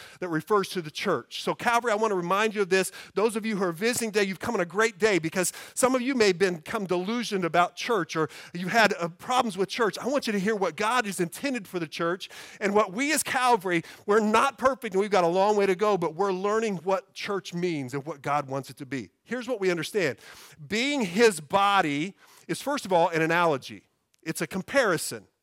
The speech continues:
And the reason it is, is it's describing the function of the church. Please understand that. When he talks about his body being the church, so Calvary Baptist, his body, he's talking about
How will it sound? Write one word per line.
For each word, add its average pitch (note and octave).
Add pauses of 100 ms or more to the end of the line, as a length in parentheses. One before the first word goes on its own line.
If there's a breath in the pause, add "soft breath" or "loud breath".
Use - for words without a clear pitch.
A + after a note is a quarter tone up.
(540 loud breath)
And F3+
the F3
reason C#4
it G#3
is, A3+
is F#3
it's G3
describing G3 (240 loud breath)
the G3+
function E3+
of D#3
the D3
church. C3
Please A3+
understand B3
that. A#2+
When C3
he A3+
talks B3
about G#3 (220 loud breath)
his A3
body G#3+
being F3
the B3
church, E3+
so F3
Calvary G#3
Baptist, F#3+
his F#3
body, G3
he's E3
talking B3
about F#3+